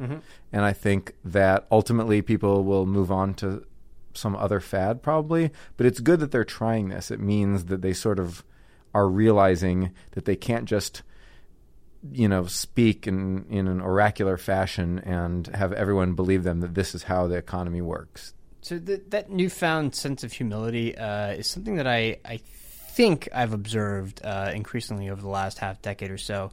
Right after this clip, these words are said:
Speaker 1: But there's a reason I wanted to have you on this podcast. You and I every year attend the annual meetings of the American Economics Association in January. Um, in this case, uh, Chicago this year.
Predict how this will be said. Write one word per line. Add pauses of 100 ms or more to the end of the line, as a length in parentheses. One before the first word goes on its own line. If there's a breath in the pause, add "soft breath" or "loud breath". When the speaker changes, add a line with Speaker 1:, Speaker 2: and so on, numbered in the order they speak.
(300 loud breath)
Speaker 1:
But
there's
a
reason
I
wanted
to
have
you
on
this
podcast. (420 soft breath)
You
and
I
every
year
attend
the
annual
meetings
of
the
American
Economics
Association
in
January. (360 soft breath)
Um,
in
this
case,
uh,
Chicago (100)
this
year.